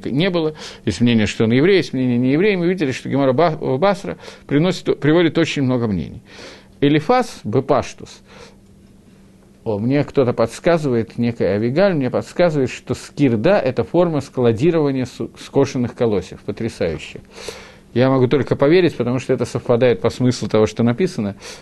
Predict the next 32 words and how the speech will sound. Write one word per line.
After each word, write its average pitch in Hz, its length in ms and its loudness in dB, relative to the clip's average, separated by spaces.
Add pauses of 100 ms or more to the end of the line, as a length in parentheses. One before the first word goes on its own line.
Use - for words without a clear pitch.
поскольку 120 420 0
на 120 140 4
иврите 147 300 2
написано 120 380 -2
слово 123 340 2
«гадиш». 117 500 0
«Гадиш» — 117 520 0
это 120 260 0
именно 123 380 2
форма 135 480 0
скошенных 117 520 -2
колосьев. 101 460 -2 (600)
Но 110 120 2
я 139 80 6
такого 123 260 2
слова 127 260 2
по-русски 123 360 0
даже 113 240 2
близко 98 340 -2
не 85 120 -6
знал. 90 260 -12 (560)
Вот. 131 360 2 (140)
Но 160 340 0
спасибо, 113 520 -2
Авигаль. 101 380 -4 (340)
Но, 151 440 2 (120)
э, 127 600 4
теперь, 208 480 0
э, 139 440 2 (180)
Элифаз, 147 680 0 (280)
он 185 280 0 (400)
по 160 280 0